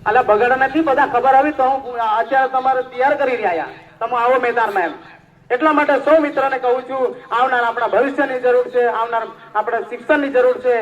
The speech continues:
આ રે-, આજે ખેડૂતોને જે ગુજરાત સરકારની અંદર લાખો કરોડો રૂપિયા બજેટ ફાળ્યું, કોઈ બી ખે-, ખેડૂત મિત્રને અનાજ બગડી ગયું ગયા વર્ષે, આ વરસાદ પડ્યો ત્યારે છોટાઉદેપુર તાલુકા, કવાંટ તાલુકો, અનેક તાલુકાની અંદર બજેટ ફાળ્યું, એક પણ રૂપિયો કોઈના ખાતામાં પડ્યો નહીં.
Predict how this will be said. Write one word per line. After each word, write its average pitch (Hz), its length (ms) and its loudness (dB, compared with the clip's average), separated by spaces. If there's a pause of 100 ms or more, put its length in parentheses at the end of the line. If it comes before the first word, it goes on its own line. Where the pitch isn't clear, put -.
(340)
આ 214 120 2
રે-, 226 140 -2 (140)
આજે 208 200 0
ખેડૂતોને 240 580 2
જે 170 140 0 (360)
ગુજરાત 277 380 2
સરકારની 247 420 0
અંદર 240 200 -2
લાખો 226 260 0
કરોડો 277 360 2
રૂપિયા 269 260 0
બજેટ 247 320 0
ફાળ્યું, 233 280 -2
કોઈ 294 220 2
બી 285 120 -4
ખે-, 240 180 -10
ખેડૂત 240 320 2
મિત્રને 233 360 -2 (240)
અનાજ 233 260 0
બગડી 240 340 -2
ગયું 233 140 -8
ગયા 220 160 0
વર્ષે, 226 260 -2 (460)
આ 196 120 2
વરસાદ 226 320 2
પડ્યો 240 220 2
ત્યારે 220 220 0 (320)
છોટાઉદેપુર 247 640 2
તાલુકા, 240 360 0
કવાંટ 262 400 0
તાલુકો, 240 420 0 (260)
અનેક 359 340 2
તાલુકાની 233 480 2
અંદર 226 300 -4
બજેટ 208 300 0
ફાળ્યું, 220 300 4
એક 302 160 0
પણ 254 140 0
રૂપિયો 226 280 0
કોઈના 214 220 -2
ખાતામાં 202 400 -2
પડ્યો 190 240 2
નહીં. 185 200 -2